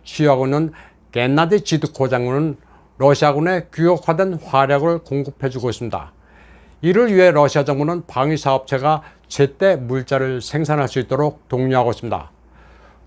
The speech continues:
전쟁은 항상 첨단 무기의 시험장이기도 하지만 기존 무기를 얼마나 조달할 수 있느냐도 무시할 수 없습니다. 군사 전문가들은 현대전의 본질이 뭔지 통찰력을 얻기 위해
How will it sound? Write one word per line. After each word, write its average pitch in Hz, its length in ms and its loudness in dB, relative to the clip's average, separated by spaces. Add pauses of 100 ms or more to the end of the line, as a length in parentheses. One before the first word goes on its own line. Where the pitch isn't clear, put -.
(120)
전쟁은 185 540 2
항상 180 420 0 (300)
첨단 202 560 0
무기의 147 380 0
시험장이기도 131 840 0
하지만 139 380 -2 (460)
기존 208 400 2
무기를 165 420 0
얼마나 156 680 0
조달할 139 440 2
수 - 140 -8
있느냐도 127 680 -2 (120)
무시할 127 440 0
수 139 140 -4
없습니다. 107 580 -6 (880)
군사 160 340 6
전문가들은 147 840 0
현대전의 156 840 0
본질이 127 400 -2
뭔지 117 460 -4
통찰력을 143 720 0
얻기 123 300 -4
위해 139 180 0